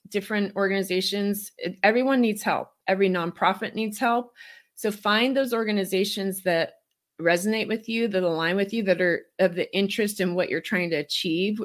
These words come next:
i-, within the technical field. And then just reach out and say, "Hey, are you looking for volunteers?" And more often than not, they are, and, and they will give you work to do in a position.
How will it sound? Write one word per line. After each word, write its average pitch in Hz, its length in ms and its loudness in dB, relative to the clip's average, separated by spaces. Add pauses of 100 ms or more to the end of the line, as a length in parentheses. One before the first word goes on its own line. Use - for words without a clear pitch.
(120)
i-, 202 120 -2
within 220 280 -2
the 208 80 -2
technical 233 400 -4
field. 240 440 0 (300)
And 233 100 4
then 240 140 10
just 240 220 -2
reach 233 180 -2
out 277 240 2
and 208 100 0
say, 208 200 2
"Hey, 202 500 2
are 185 60 2
you 190 100 4
looking 208 240 0
for 214 100 -2
volunteers?" 196 840 -2 (440)
And 208 140 6
more 254 280 4
often 262 380 0
than 202 140 2
not, 240 300 0
they 202 160 2
are, 254 240 4
and, 185 220 0
and 185 100 0
they 196 100 0
will 240 140 0
give 202 260 0
you 214 340 4
work 208 320 -2
to 208 120 -10
do 180 160 0
in 180 120 0
a 170 40 -2
position. 180 800 -4